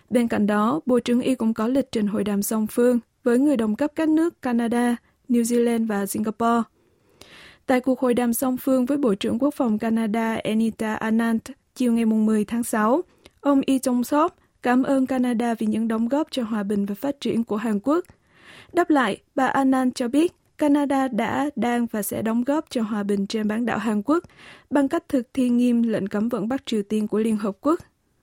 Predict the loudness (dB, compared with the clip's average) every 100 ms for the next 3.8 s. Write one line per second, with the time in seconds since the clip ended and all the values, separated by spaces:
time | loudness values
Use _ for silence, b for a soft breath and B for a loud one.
0 | _ 0 2 2 2 2 0 _ -4 -2
1 | 0 0 0 0 0 0 -2 -6 b _
2 | 0 2 2 0 -2 -4 -2 0 -2 -4
3 | -4 -4 -2 0 2 2 2 0